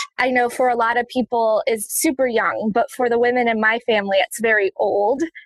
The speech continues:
And it was a bold feminist statement to wait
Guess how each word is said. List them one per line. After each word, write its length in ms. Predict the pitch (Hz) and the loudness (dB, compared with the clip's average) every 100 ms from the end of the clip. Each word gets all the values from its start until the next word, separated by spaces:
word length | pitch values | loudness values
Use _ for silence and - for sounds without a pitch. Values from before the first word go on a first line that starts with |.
| - | -4
And 80 | 247 | -2
it 80 | 240 | 0
was 180 | 262 - | -2 -4
a 60 | |
bold 400 | 226 233 220 233 | -4 -2 0 -2
feminist 540 | - 254 254 240 233 - | -2 -2 0 0 -2 -2
statement 560 | 220 190 254 277 330 - | -2 -2 0 0 0 -2
to 120 | 349 | 0
wait 280 | 320 320 | 0 0